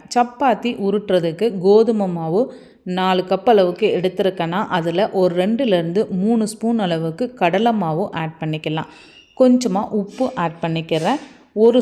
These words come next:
ஸ்பூன் அளவுக்கு எண்ணெயும் விட்டுக்கலாம். இது எல்லாத்தையும் சேர்த்து ஃபஸ்ட்டு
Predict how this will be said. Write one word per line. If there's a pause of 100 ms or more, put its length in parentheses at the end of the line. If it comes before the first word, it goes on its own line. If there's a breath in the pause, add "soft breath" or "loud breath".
ஸ்பூன்
அளவுக்கு (240)
எண்ணெயும்
விட்டுக்கலாம். (560)
இது (100)
எல்லாத்தையும்
சேர்த்து
ஃபஸ்ட்டு